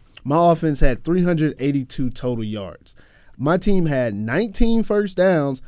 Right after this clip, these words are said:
compared to my opponent's eighteen first downs. On third down, we were six for eleven, fifty-five percent, compared to our opponent's three for nine, thirty-three percent.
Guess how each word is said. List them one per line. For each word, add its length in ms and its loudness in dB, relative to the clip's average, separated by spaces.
compared 340 0
to 60 -2
my 140 0
opponent's 560 6
eighteen 460 0
first 300 -8
downs. 380 -10
On 200 0
third 420 4
down, 440 2
we 160 2
were 100 2
six 340 6
for 160 0
eleven, 580 0
fifty-five 580 0
percent, 420 8
compared 360 4
to 80 2
our 100 4
opponent's 540 2
three 260 0
for 180 -4
nine, 460 -2
thirty-three 560 -2
percent. 640 2